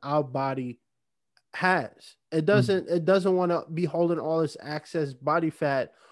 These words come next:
Speaker 1: or weight that it doesn't need, 'cause it puts strain on your heart and, and your brain and your liver and all that, all your just bodily functions.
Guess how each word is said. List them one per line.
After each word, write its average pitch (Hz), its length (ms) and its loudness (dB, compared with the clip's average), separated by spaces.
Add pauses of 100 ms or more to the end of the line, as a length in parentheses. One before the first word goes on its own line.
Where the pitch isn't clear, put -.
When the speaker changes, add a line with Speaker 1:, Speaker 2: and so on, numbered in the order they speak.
(120)
Speaker 1:
or 147 200 -2
weight 151 380 0 (260)
that 139 320 -2
it 143 160 -4
doesn't 135 340 2
need, 165 340 -4
'cause 139 240 0
it 135 180 -8
puts 160 180 -2
strain 151 280 -2
on 143 140 -2
your 131 100 -2
heart 165 320 0 (460)
and, 135 220 -6
and 143 180 -4
your 131 100 0
brain 156 460 2
and 131 180 -4
your 131 100 -4
liver 156 260 2
and 135 140 -4
all 160 180 0
that, 151 180 -4
all 151 160 -2
your 156 240 -4
just 131 340 -8
bodily 143 380 0
functions. 160 680 -8